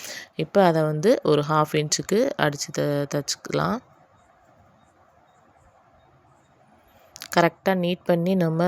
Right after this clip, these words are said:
தைக்கணும். அதே மாதிரி கையில வந்து, அ, நம்ம வந்து குடஞ்சு கட் பண்ணியிருப்போம்.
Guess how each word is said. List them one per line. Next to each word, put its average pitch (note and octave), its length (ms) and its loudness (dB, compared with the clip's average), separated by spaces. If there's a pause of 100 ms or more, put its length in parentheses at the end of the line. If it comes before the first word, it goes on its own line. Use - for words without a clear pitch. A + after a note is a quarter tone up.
தைக்கணும். D3+ 640 -2 (2000)
அதே F3+ 220 2
மாதிரி F3+ 300 2
கையில F#3 300 6
வந்து, F3 320 4 (960)
அ, E3 220 2
நம்ம D#3+ 200 0
வந்து E3+ 240 0
குடஞ்சு F3 340 4
கட் D#3 220 -2
பண்ணியிருப்போம். D3+ 600 -2